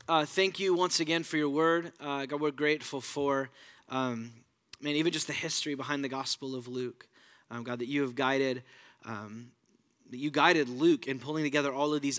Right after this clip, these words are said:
eyewitness accounts and bringing this together. And throughout history, you've preserved this through scribe after scribe, uh, diligently, uh, copying and handing this down, just the, the miracle of what is this book before us. It's just astounding.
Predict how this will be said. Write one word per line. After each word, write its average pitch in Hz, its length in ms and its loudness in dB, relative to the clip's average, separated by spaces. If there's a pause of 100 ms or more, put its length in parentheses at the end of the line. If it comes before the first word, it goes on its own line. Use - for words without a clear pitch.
eyewitness 139 520 -2
accounts 131 500 -6
and 123 100 -10
bringing 131 200 -6
this 127 120 -8
together. 127 400 -6
And 127 80 -8
throughout 143 220 -6
history, 147 460 -4
you've 135 240 -4
preserved 147 520 -4
this 131 160 -4
through 135 120 -10
scribe 165 500 0
after 147 220 -6
scribe, 143 480 0 (360)
uh, 139 160 0
diligently, 147 800 2 (300)
uh, 120 140 -8
copying 165 500 2
and 131 160 -6
handing 160 260 -4
this 135 140 -4
down, 127 360 -4
just 151 200 -6
the, 143 100 -4
the 139 120 -6
miracle 143 540 -2
of 120 120 -8
what 147 280 0
is 143 200 2
this 127 160 -6
book 123 260 -10
before 113 380 -12
us. 101 280 -10 (720)
It's - 100 -6
just - 140 -2
astounding. 113 640 -6